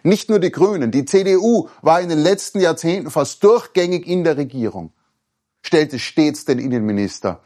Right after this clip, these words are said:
Auch und gerade in den folgenschweren Jahren zweitausendfünfzehn und sechzehn, als die Grenzen geöffnet wurden und Merkel „Wir schaffen das“ in die Welt hinaus posaunte. Und sie wissen,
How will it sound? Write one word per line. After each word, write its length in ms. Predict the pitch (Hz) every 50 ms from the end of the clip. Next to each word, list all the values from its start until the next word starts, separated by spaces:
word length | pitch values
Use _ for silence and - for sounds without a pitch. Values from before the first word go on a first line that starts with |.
| _ _ _ _ _ -
Auch 260 | - 151 170 175 -
und 120 | - 180 160
gerade 420 | 156 143 135 139 139 139 143 143
in 100 | 143 139
den 140 | 139 131 117
folgenschweren 1080 | - - 156 151 151 151 147 147 - 135 123 - - 127 127 127 120 113 113 117 110
Jahren 440 | 107 110 110 107 107 110 113 107 101
zweitausendfünfzehn 1000 | - - 117 113 110 107 - 104 - - - 135 127 123 120 - - - 117 -
und 140 | 95 101 -
sechzehn, 520 | - 117 107 104 - - - 113 101 92 - - - -
als 180 | - 135 135 -
die 80 | - 139
Grenzen 440 | - 131 156 165 160 - - 147
geöffnet 500 | 120 139 110 143 139 - - 139 123 113
wurden 320 | 127 139 139 139 131 127 127
und 160 | 123 120 131
Merkel 400 | 139 135 135 139 135 - 127 117
„Wir 220 | 127 156 156 139
schaffen 480 | - - - 147 - - - - 127 110
das“ 240 | 131 - 117 - -
in 160 | 143 139 127
die 140 | 113 117 104
Welt 340 | 113 117 123 113 - - _ _ _ _ _ _ _ _ _ _ _
hinaus 500 | - 139 127 110 98 85 78 - - -
posaunte. 720 | _ - 80 78 - - - - - - - - - - _ _ _ _ _ _ _ _ _ _ _ _ _ _ _ _ _ _ _ _ _ _ _ _ _ _ _ _ _ _ _ -
Und 140 | 139 127
sie 120 | - 127 110
wissen, 480 | 131 139 - - 131 107 98 87 _